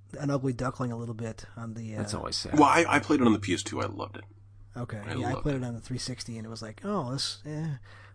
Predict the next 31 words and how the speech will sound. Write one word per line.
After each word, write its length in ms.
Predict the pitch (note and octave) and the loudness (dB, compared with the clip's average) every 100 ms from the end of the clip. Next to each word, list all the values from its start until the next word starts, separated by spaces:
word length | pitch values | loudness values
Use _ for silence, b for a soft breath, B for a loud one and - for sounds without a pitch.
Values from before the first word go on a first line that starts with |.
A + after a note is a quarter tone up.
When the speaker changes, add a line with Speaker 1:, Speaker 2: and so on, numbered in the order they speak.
| - | -6
Speaker 1:
But 200 | A#2+ - - - - - b b b b b b b b - - | -6 -6 -16 -20 -20 -20 b b b b b b b b -6 -6
it's 180 | - C#4+ | 2 4
still 140 | - C#3+ | 8 8
good. 320 | C#3 B2 - - - | 6 -2 -6 -12 0
Speaker 3:
Yeah, 120 | - | 6
it 80 | - | 8
was 120 | E4 - | 6 4
good. 120 | - | 6
Speaker 1:
But 100 | E3+ | 8
I 60 | E3+ | 10
can't 240 | F#3+ F3+ | 10 10
imagine 360 | D#3+ D#3 D#3+ D3+ | 10 8 8 6
playing 180 | D3+ D3 | 4 4
that 100 | C#3+ | 4
after 460 | C#3+ D3+ D3+ D3+ C3+ | 6 8 6 4 0
playing 280 | C#3+ B2+ | 0 0
Red 180 | B2 A#2+ | 0 -2
Dead 160 | A#2 A2 | -4 -4
Redemption. 680 | A2 C#3+ - - - G2 G2+ | -2 0 4 4 6 8 8
Speaker 3:
No, 340 | F#2+ - - - - | 8 4 -2 -8 -4
no, 240 | F2 F2+ - | 2 4 8
not 260 | F#3 - F#3+ | 8 10 8
even. 320 | - - - | 8 6 6
Speaker 1:
<laughs> 240 | F#3 G3+ - | 6 6 4
Speaker 3:
You 120 | D#3+ | 2
can't 360 | - G2 F2+ - | 4 4 2 0
fucking 320 | F#2 D#2+ D2 | -2 0 -2
compare 440 | - D2+ F2+ C#2 | -4 -2 2 2
the 100 | B1+ | 0
two. 260 | A#1+ C2+ C2 | -2 0 0
Speaker 1:
No. 540 | B2+ C3+ B2+ G2+ - | 0 0 0 -2 -8